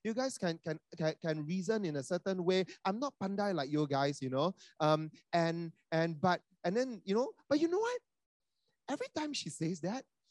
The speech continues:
I kinda wanna tell her, "Lindy, don't undermine yourself so much, you know, because I, I, is it because you somehow feel and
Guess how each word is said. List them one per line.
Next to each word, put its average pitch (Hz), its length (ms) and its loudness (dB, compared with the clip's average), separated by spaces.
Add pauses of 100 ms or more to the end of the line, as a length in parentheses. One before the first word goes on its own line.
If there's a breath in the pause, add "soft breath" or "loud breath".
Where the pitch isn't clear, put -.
(320)
I 190 80 -10
kinda 320 260 -4
wanna 226 240 2
tell 170 160 -2
her, 185 140 0
"Lindy, 214 480 -4 (240 soft breath)
don't 226 240 2
undermine 147 480 -4
yourself 117 380 -6
so 110 180 -8
much, - 400 -14 (320)
you 135 80 -4
know, 156 300 0 (200 loud breath)
because 202 560 2 (240 soft breath)
I, 190 120 0 (100)
I, 190 140 4
is 202 160 2
it 294 120 0
because 180 560 0
you 147 320 4
somehow 196 440 -2
feel 202 340 0
and 196 240 -2